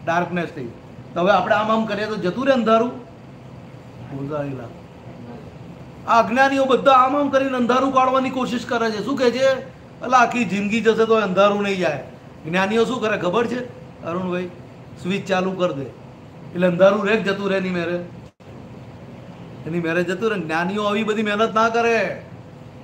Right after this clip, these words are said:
આ તો બધા સંસારના લોકો મહેનત કર કર કરે. એટલે દાદા ભગવાને કહ્યું, "મહેનત વગરનું જ્ઞાન, એનું નામ અક્રમ વિજ્ઞાન કહેવાય. મહેનત વગર, મહેનતવાળું જ્ઞાન તો અજ્ઞાન કહેવાય." શું કહેવાય?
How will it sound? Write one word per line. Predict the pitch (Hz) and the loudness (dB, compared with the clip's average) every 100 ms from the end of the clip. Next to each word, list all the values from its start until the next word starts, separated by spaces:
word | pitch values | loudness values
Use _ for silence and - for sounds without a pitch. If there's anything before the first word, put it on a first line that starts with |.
| - - - - | -18 -18 -16 -14
આ | |
તો | 214 | -8
બધા | 190 190 | -4 -4
સંસારના | 170 156 143 180 180 | -4 -4 -2 -2 0
લોકો | 175 175 | -2 -2
મહેનત | 175 156 170 170 | -4 -4 -4 -6
કર | 160 160 | -6 -6
કર | 160 | -6
કરે. | 151 151 143 120 - - - - - | -4 -6 -6 -10 -14 -18 -18 -18 -14
એટલે | 143 165 | -8 -4
દાદા | 160 160 170 | -2 0 0
ભગવાને | 156 156 170 170 | -2 -2 -2 -2
કહ્યું, | 170 160 | -4 -4
"મહેનત | 143 151 180 190 - | -4 -2 0 0 -2
વગરનું | 160 165 185 180 160 | -6 -2 -2 -2 -4
જ્ઞાન, | 156 175 202 196 180 - - | -2 0 0 -2 -8 -16 -10
એનું | 160 180 170 | -4 -2 -2
નામ | 165 160 | -2 -4
અક્રમ | 151 170 165 | -6 -6 -4
વિજ્ઞાન | 156 160 160 160 | -6 -6 -6 -6
કહેવાય. | 151 143 139 135 - - - - - - 147 | -4 -4 -4 -6 -12 -18 -20 -20 -20 -12 -6
મહેનત | 156 180 202 | -2 0 0
વગર, | 175 180 196 190 | 0 2 2 2
મહેનતવાળું | 175 170 208 196 196 196 | -2 -2 -2 0 0 0
જ્ઞાન | 180 185 185 | -2 -2 0
તો | |
અજ્ઞાન | 196 151 180 202 190 | 0 0 0 0 0
કહેવાય." | 185 175 165 143 127 - - - | 0 2 2 0 -6 -16 -14 -8
શું | 196 | -4
કહેવાય? | 175 170 185 208 | -2 2 2 2